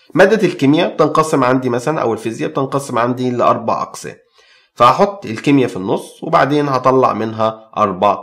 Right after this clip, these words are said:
أقسام. هكتب كل قسم لوحده، ومن كل قسم يتفرع منه قسم كذا، موضوع كذا، موضوع كذا، موضوع كذا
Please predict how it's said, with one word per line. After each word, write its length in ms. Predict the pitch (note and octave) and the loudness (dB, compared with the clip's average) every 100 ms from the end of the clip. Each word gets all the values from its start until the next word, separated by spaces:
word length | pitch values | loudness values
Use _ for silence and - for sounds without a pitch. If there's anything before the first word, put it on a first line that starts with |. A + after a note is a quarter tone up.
| - | -6
أقسام. 380 | - - - - - _ _ _ _ _ - | -2 -2 -4 -14 -14 _ _ _ _ _ -2
هكتب 260 | G3+ F#3 | 0 2
كل 200 | F3 E3 | 2 2
قسم 280 | D#3 D3+ C3 | 0 -2 0
لوحده، 300 | B2 C3 C#3+ | 0 0 -4
ومن 260 | C3+ C#3 C3+ | 2 4 4
كل 240 | E3 D3 | 2 2
قسم 420 | C#3+ C#3 - A2+ | 0 -6 -12 -12
يتفرع 720 | G#2 A2+ A#2 C#3 C#3 B2+ A#2 | -6 -4 2 4 4 6 4
منه 560 | G#2 A#2 B2 A#2+ B2 - _ _ _ _ _ _ _ _ _ - | 4 -2 -4 -4 -8 -12 _ _ _ _ _ _ _ _ _ -4
قسم 360 | B2 - G#2+ | -4 -2 -6
كذا، 460 | G2 A2 A2 A#2 C3 - _ - | -4 -4 -4 -6 -8 -20 _ -12
موضوع 400 | F#2 G2 G#2 A2 | -6 -4 0 -2
كذا، 280 | G#2+ G#2+ G#2+ | 0 -2 -2
موضوع 320 | G2+ F#2 G2+ | -2 -4 -8
كذا، 220 | G2+ G2 | -10 -10
موضوع 340 | F#2+ F2 F2+ - | -10 -10 -14 -20
كذا 220 | - | -20